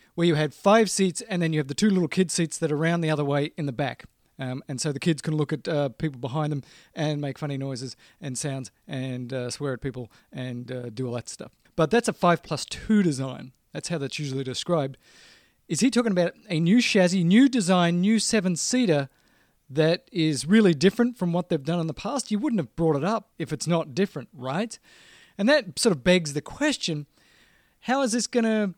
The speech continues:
you know, work with the Y, which is gonna come with seven seats, even though it looks like those two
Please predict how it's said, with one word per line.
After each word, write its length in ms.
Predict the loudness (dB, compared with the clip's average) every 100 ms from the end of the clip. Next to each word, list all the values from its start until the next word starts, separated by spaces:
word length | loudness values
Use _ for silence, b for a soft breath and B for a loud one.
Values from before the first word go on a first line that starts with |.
| -6
you 120 | -2
know, 160 | -2
work 360 | -2 0 0 2
with 380 | 0 0 -2 -4
the 80 | -2
Y, 400 | 2 2 4 2
which 260 | 0 -2
is 120 | -6
gonna 180 | -6 -6
come 240 | -6 -8 -6
with 140 | -6
seven 280 | -4 -4 -6
seats, 220 | -8 -8
even 220 | -8 -8
though 100 | -10
it 80 | -8
looks 180 | -10 -8
like 200 | -10 -8
those 220 | -10 -8
two 340 | -6 -6 -6